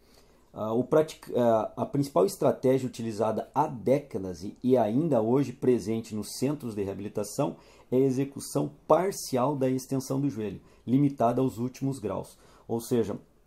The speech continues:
é, quando se pretende trabalhar o vasto medial com maior ênfase, se faz a, o exercício de extensor de joelho,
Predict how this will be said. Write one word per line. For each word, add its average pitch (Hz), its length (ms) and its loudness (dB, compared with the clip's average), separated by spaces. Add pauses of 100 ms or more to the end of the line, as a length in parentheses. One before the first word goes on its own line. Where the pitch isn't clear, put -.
é, 104 420 -2
quando 127 160 0
se - 140 -8
pretende 120 640 0
trabalhar 101 420 -2
o 101 60 -2
vasto 95 320 -6
medial 98 240 -4
com 104 140 -8
maior 101 160 -6
ênfase, 120 340 -6
se - 160 -10
faz 107 260 -4
a, 104 80 -2
o 104 220 -4
exercício 107 400 -8
de 110 60 -6
extensor 101 400 -8
de 113 80 -8
joelho, 131 320 -2